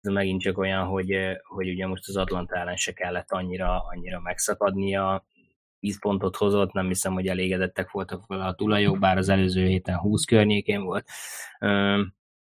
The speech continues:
mély ligákban mehet, hogyha, ha, főleg, hogyha most ugye Kyler Murray és Patrick Mahomes van bájon, hogyha nagyon meg vagyunk szorulva, és nincs a free agentben jobb ember, akkor akár egy sleeper még lehetne is Mac Jones.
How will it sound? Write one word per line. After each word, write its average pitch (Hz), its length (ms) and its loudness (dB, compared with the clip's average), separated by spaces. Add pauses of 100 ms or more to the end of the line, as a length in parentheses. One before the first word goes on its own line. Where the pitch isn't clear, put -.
(600)
mély 185 240 12
ligákban 127 420 12
mehet, 120 300 2
hogyha, 107 380 0
ha, 104 480 -4
főleg, 101 380 0
hogyha 98 240 -8
most 98 240 -6
ugye 101 400 0 (100)
Kyler 98 340 4
Murray 98 260 0
és 98 140 0
Patrick 98 340 -2
Mahomes 98 320 -2
van 98 180 0
bájon, 101 360 2
hogyha 98 200 -2
nagyon 101 240 0
meg 98 160 -2
vagyunk 95 240 -2
szorulva, 101 420 0
és 98 100 -2
nincs 104 180 -2
a 98 40 0
free 98 280 0
agentben 95 360 -2
jobb 98 200 -4
ember, 95 280 -2
akkor 98 360 -4 (500)
akár 101 340 0
egy 95 100 2
sleeper 110 520 -2
még 98 160 -2
lehetne 98 340 0
is 98 160 -4
Mac 98 180 -2
Jones. 120 380 2